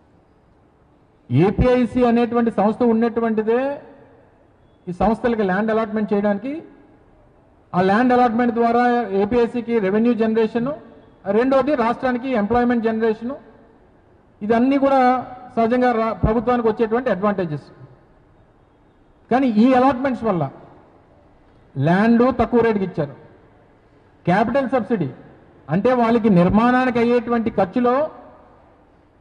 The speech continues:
రెండు వేల రూపాయల దాకా క్యాపిటల్ సబ్సిడీ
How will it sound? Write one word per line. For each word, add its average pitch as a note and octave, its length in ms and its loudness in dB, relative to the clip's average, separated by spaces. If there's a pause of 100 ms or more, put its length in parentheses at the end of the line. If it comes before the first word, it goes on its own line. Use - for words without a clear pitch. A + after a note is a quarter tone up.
(1080)
రెండు G#3 300 2
వేల A#3+ 200 2
రూపాయల B3 340 2
దాకా A#3+ 400 0 (560)
క్యాపిటల్ A3+ 380 0
సబ్సిడీ B3 600 -2